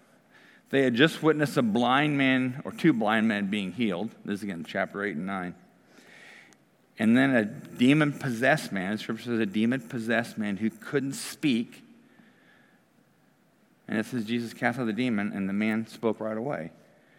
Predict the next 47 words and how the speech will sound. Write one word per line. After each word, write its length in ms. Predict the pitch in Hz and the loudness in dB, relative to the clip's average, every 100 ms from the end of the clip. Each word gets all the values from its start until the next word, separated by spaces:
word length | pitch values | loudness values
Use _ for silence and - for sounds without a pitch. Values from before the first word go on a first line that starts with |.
| _ _ _ _ _ _ _ _ _ _ _ - | _ _ _ _ _ _ _ _ _ _ _ -14
Of 280 | - - | -14 -8
course, 200 | 160 113 | -2 -2
the 80 | - | -4
Pharisees 600 | - 175 139 - 120 104 | 4 6 6 2 0 0
say, 160 | - 113 | 2 0
"Well, 140 | 117 | 4
he 120 | 117 143 | 4 4
can 140 | 147 | 4
only 200 | 151 113 | 2 4
do 200 | 127 143 | 8 8
that. 200 | 117 110 | 8 4
He 80 | 147 | 2
can 160 | 131 | 0
cast 340 | 113 151 139 151 | 4 4 6 6
out 180 | 123 113 | 4 4
demons 360 | 131 120 110 | 4 4 2
'cause 180 | - 117 | -2 0
he 100 | 113 | 0
works 280 | 98 123 - | 2 0 0
for 180 | - 92 | -4 -4
Satan," 440 | - 107 82 73 - _ - - _ _ _ _ | -2 -2 -2 -14 -18 _ -20 -20 _ _ _ _
which 100 | 101 | -6
is 100 | 95 | -6
kinda 240 | - 101 | -4 -2
like, 160 | 90 85 - - - - - - | -2 -6 -10 -20 -20 -20 -20 -12
can't 140 | 90 | -10
find 180 | - 92 | -4 -4
anything 100 | 90 | -2
else 200 | 90 90 | -4 -8
to 60 | 80 | -12
say, 260 | - 101 | -4 -4
so 140 | 92 92 | -4 -6
we'll 120 | 92 | -10
figure 320 | - 104 90 | -4 -4 -4
it. 100 | 90 - _ - - - - - | -8 -16 _ -20 -20 -20 -20 -4
But 100 | 127 | 2
then 160 | 127 120 | 4 4
the 80 | 95 | 2
crowds, 760 | - 156 165 190 101 92 - - - - _ | 4 6 8 6 2 -2 -8 -14 -20 -20 _
they're 160 | 120 | -2
like, 260 | 110 107 98 | 0 0 0
it 1120 | - - - _ _ _ _ _ _ _ - | -4 -20 -20 _ _ _ _ _ _ _ -14
says 220 | - 123 | -6 -4
the 80 | 107 | -4
crowds 400 | - 127 147 135 | -2 0 0 -2
were 100 | 139 | 0
amazed. 540 | 127 107 101 98 98 | 2 2 0 -2 -6